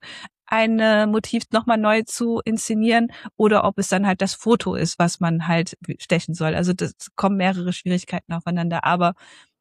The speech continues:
er hat es wirklich gut gemacht. Hand aufs Herz, er hat es gut gemacht, so nah wie möglich. Trotzdem war dann der Vergleich da, „Guck mal, das sieht so aus und das sieht so aus.“ Kunde wollte das aber wie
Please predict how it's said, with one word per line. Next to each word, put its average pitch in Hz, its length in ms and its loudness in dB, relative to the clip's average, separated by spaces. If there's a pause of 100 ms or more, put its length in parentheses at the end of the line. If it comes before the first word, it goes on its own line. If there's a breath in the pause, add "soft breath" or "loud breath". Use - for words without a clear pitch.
(380)
er 190 140 2
hat 208 180 0
es 214 120 -6
wirklich 202 300 0
gut 190 180 0
gemacht. 165 460 0 (220)
Hand 190 180 -2
aufs - 140 -6
Herz, 202 240 2
er 170 100 -4
hat 190 180 0
es - 140 -6
gut 220 220 -4
gemacht, 185 300 0
so 170 120 -4
nah 202 380 2
wie 202 100 2
möglich. 180 520 -2 (840)
Trotzdem 262 520 -2 (720 loud breath)
war 226 120 2
dann 233 120 2
der 208 100 2
Vergleich 208 460 0
da, 226 180 2
„Guck - 220 -8
mal, 180 100 2
das 185 180 0
sieht - 120 -16
so - 180 2
aus 240 300 2 (140)
und 190 160 2
das 196 140 0
sieht 185 140 -4
so - 180 0
aus.“ 220 360 0 (360)
Kunde 254 340 4
wollte 196 240 4
das 196 180 2
aber 180 280 0
wie 185 220 2